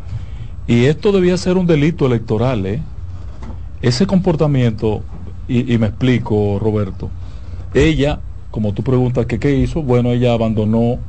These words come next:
al Partido Revolucionario Dominicano en el día de ayer, a veinticuatro horas de un proceso electoral, en un símil a la peor de las inconductas y más rastrera que yo he visto en política que ejecutara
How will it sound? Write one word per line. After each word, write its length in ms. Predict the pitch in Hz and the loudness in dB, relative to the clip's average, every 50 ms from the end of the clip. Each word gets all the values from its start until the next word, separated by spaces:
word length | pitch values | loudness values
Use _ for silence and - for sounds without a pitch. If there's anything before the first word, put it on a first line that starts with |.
| - - - - - - - - - - | -8 -10 -10 -10 -10 -12 -12 -12 -10 -6
al 200 | - 117 113 104 | -2 0 0 0
Partido 460 | 101 107 104 104 98 - 120 120 120 107 | 2 0 0 0 2 2 2 2 2 2
Revolucionario 680 | 120 117 110 110 110 104 95 110 107 110 113 113 113 113 | 2 2 2 2 0 0 0 2 2 2 2 2 2 2
Dominicano 680 | 113 107 110 107 101 98 135 131 127 120 117 127 139 - - - - - - - - - - | 2 0 0 0 0 0 0 2 2 2 0 -2 -4 -8 -10 -12 -12 -12 -12 -12 -12 -6 -2
en 180 | - 113 107 104 | 0 2 2 2
el 160 | 101 98 95 | 2 2 2
día 260 | 107 107 110 107 107 | 2 2 2 2 2
de 120 | 107 107 107 | 2 0 0
ayer, 440 | 104 104 123 135 131 120 117 123 - - - - - - - - - - - - - | 2 2 2 4 4 2 0 -2 -6 -10 -12 -14 -14 -12 -12 -12 -12 -12 -10 -4 -2
a 240 | 107 110 110 113 110 | 0 0 2 2 2
veinticuatro 840 | 107 110 101 98 - 104 - 120 120 123 120 123 123 120 131 - - - | 2 0 0 0 -2 -2 2 2 4 4 4 2 2 0 0 0 0 2
horas 460 | 143 147 151 147 135 127 120 123 120 | 4 4 6 4 4 2 0 0 0
de 80 | 113 | 0
un 100 | 110 110 | 0 0
proceso 380 | 98 - 110 104 120 107 - 120 | 0 -2 -2 -2 -2 0 0 0
electoral, 600 | 117 113 107 95 - 117 123 131 131 127 131 123 - | 0 0 0 0 0 2 2 2 2 2 0 -2 -2
en 160 | - 113 110 | -2 -2 0
un 160 | 113 123 131 120 | 0 0 0 0
símil 540 | - - 180 185 175 151 135 127 127 127 123 - - - - - - - - - - - - | 0 2 2 4 4 4 2 2 0 -2 -4 -8 -10 -10 -10 -10 -10 -10 -10 -12 -12 -8 -2
a 160 | - 110 110 | 0 2 2
la 320 | 110 110 110 107 110 104 101 | 4 4 4 2 2 0 0
peor 420 | 92 - 113 110 113 131 147 156 | 2 2 4 6 6 4 4 2
de 80 | 147 151 | 2 2
las 160 | 147 139 131 | 2 2 2
inconductas 680 | 135 127 123 127 117 117 113 139 147 139 123 - 127 | 2 0 2 2 2 2 2 2 2 2 2 0 0
y 40 | 117 | 2
más 180 | 113 127 131 127 | 2 2 0 0
rastrera 540 | 135 120 120 - 135 131 131 131 127 117 | 0 -2 0 0 2 2 2 2 2 0
que 100 | 107 117 | 0 2
yo 80 | 113 123 | 2 2
he 60 | 123 | 2
visto 180 | 127 120 123 127 | 2 2 0 0
en 80 | 117 | 0
política 460 | 95 123 117 120 120 113 107 117 110 101 | 0 2 2 2 2 2 0 -2 -2 0
que 80 | 113 | 0
ejecutara 760 | 107 110 104 - 107 98 95 117 117 117 113 113 110 104 | -2 -2 -2 -2 -2 0 2 2 4 4 4 2 2 0